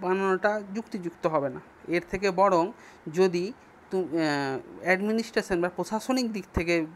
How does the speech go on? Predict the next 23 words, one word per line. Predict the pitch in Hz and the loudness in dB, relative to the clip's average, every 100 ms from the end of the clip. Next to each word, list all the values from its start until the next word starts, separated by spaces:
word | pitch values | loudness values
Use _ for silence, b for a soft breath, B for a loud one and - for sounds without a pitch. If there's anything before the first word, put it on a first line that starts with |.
| - - | -16 -16
শাসনের | - 190 180 233 233 220 | 0 0 2 -2 -2 -4
সুবিধার | 208 185 175 160 | -4 2 2 2
জন্য | 165 160 | 0 0
রাজ্য | 160 156 180 | 2 0 -2
তৈরি | 190 165 151 | 0 0 0
করা | 147 147 | -2 -4
উচিত। | 147 - - - - - - B B B B B B | -8 -14 -16 -18 -20 -20 -20 B B B B B B
কিন্তু | 220 208 226 214 | -4 -2 -4 2
তাও | 202 208 214 208 208 - - 185 - | 6 8 6 2 -4 -14 -20 -20 0
পরেও | 202 208 220 269 - - - | 4 6 6 6 0 -18 -8
জওহরলাল | 165 175 185 185 | -2 2 6 6
নেহরু | 175 160 | 6 2
সরকার | - 151 - 202 220 165 | 0 -2 2 0 -2 -4
জেভিপি | 202 220 170 185 190 214 220 | 0 0 0 -4 -4 -6 -2
কমিটি | 180 160 147 139 | 0 0 -2 -6
বানায়, | 131 131 | -6 -8
মানে | - - 175 | -10 -12 -10
যেতে | 147 156 160 151 | -4 -2 -2 -2
জওহরলাল | 151 151 156 165 170 | 0 0 0 0 2
নেহরু, | 180 196 262 - 185 | 2 2 -2 -6 -8
ভিতে | 180 170 165 | -6 0 0
বল্লভভাই | 156 147 147 160 160 | 2 0 0 0 0
প্যাটেল | 170 170 220 | 0 0 0